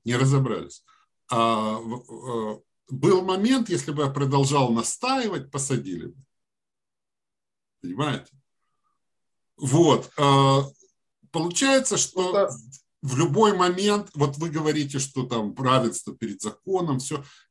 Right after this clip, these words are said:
Speaker 1: Для меня это все пустые слова. У нас нету никакого равенства
Speaker 2: Я
Speaker 1: перед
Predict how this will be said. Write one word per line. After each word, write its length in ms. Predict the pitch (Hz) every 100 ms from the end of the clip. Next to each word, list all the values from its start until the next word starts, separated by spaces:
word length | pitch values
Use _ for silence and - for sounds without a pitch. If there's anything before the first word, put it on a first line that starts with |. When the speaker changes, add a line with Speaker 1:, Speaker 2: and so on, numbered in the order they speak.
| -
Speaker 1:
Для 100 | 127
меня 320 | 135 180 214
это 200 | - 143
все 400 | - - 120 104
пустые 600 | - 113 - - 147 156 151
слова. 600 | 139 151 156 156 - -
У 60 | 107
нас 220 | 135 139
нету 300 | 170 190 -
никакого 640 | 160 208 208 190 202 190 180
равенства 420 | 175 170 143 -
Speaker 2:
Я 60 | 139
Speaker 1:
перед 160 | 165